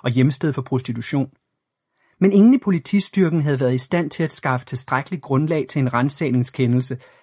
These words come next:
selvom man kunne spacere ind ad dørene på en hvilken som helst aften og være vidne til adskillige lovovertrædelser. Men nu hvor Butch hang ud med broderskabet, vidste han hvorfor.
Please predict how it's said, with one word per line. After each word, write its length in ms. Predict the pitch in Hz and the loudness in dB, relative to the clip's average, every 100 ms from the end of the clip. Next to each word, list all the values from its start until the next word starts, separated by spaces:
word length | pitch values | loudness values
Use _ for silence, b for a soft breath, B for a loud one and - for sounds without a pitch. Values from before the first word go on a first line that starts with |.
| b | b
selvom 240 | - 170 170 | -4 0 2
man 120 | 127 | 2
kunne 100 | 131 | 0
spacere 420 | - 131 - 123 | -2 -4 0 0
ind 100 | 147 | 0
ad 60 | 156 | 0
dørene 360 | 139 127 147 | 2 2 2
på 100 | 147 | 2
en 80 | 131 | 0
hvilken 280 | 120 165 185 | 2 0 -2
som 160 | - 120 | -2 -2
helst 300 | 135 117 117 | -2 -2 -4
aften 380 | 117 - 147 b b - | -4 -6 -8 b b -4
og 100 | 135 | 0
være 160 | 143 | 2
vidne 260 | 131 147 175 | 2 2 0
til 160 | - | -2
adskillige 580 | - 127 - - 185 147 | -2 -2 -2 -4 -2 0
lovovertrædelser. 920 | 120 117 131 117 113 - 101 113 - 120 _ _ _ _ _ _ _ _ _ _ _ _ | 0 0 0 -2 -4 -6 -8 -8 -10 -14 _ _ _ _ _ _ _ _ _ _ _ _
Men 120 | 170 | 4
nu 60 | 185 | 6
hvor 140 | 240 247 | 4 2
Butch 240 | 208 - | 0 0
hang 140 | 202 180 | 0 2
ud 80 | |
med 120 | 190 175 | 2 -2
broderskabet, 840 | - 143 170 180 156 107 131 123 b b | -2 0 0 -2 -4 -2 -2 -4 b b
vidste 240 | 143 139 | 0 0
han 100 | 151 | 0
hvorfor. 420 | 123 117 107 90 | 0 0 -4 -6